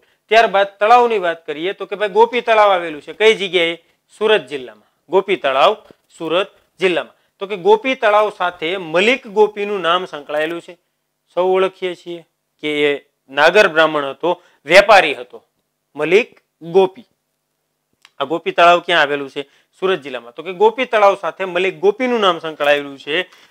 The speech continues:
અને તેની રાષ્ટ્રીય કારકિર્દીની શરૂઆત સોળમી સદીથી શરૂ થયેલી,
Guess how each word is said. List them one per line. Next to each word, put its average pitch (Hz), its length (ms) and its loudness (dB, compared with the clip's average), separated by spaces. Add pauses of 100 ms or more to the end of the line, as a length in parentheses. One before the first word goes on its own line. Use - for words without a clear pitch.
અને 180 180 2
તેની 160 500 -4
રાષ્ટ્રીય 185 640 2
કારકિર્દીની 185 600 -2
શરૂઆત 143 520 -6
સોળમી 226 500 -2
સદીથી 165 400 -6
શરૂ 196 300 2
થયેલી, 151 500 2